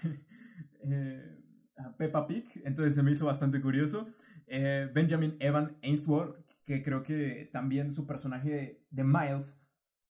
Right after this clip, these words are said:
era bastante trastornado, me gustó bastante cómo actuaron los niños. Em, también creo que,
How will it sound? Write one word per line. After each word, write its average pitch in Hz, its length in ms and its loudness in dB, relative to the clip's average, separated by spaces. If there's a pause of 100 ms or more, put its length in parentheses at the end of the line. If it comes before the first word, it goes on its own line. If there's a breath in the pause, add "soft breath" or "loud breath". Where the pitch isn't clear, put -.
(280)
era 139 160 -8
bastante 147 360 -2
trastornado, 135 580 -4
me 131 140 -2
gustó 127 260 -4
bastante 147 480 0
cómo 139 240 0
actuaron 139 320 0
los 123 100 -2
niños. 143 400 2 (380 loud breath)
Em, 156 680 -4
también 180 680 -4
creo 170 160 -4
que, 180 300 -8